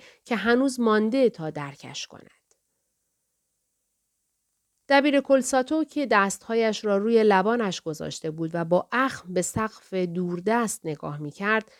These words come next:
کنار لنگدان ایستاده بود. لنگدان حس کرد او همان واکنشی را نشان می‌دهد که خیلی‌ها وقتی اولین بار این نقاشی را در کانون کشورشان می‌دیدند نشان می‌دادند.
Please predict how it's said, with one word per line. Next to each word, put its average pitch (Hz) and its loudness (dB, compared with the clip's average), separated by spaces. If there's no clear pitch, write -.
کنار 233 4
لنگدان 180 0
ایستاده 160 -12
بود. - -20
لنگدان 190 2
حس 196 -2
کرد 190 -2
او 226 2
همان 220 4
واکنشی 202 0
را 226 0
نشان 196 -2
می‌دهد 180 -2
که 214 -6
خیلی‌ها 190 2
وقتی - -2
اولین 202 2
بار 277 4
این 196 0
نقاشی 175 -4
را 180 2
در 170 -4
کانون 240 0
کشورشان 180 -2
می‌دیدند 165 -4
نشان 143 -10
می‌دادند. - -18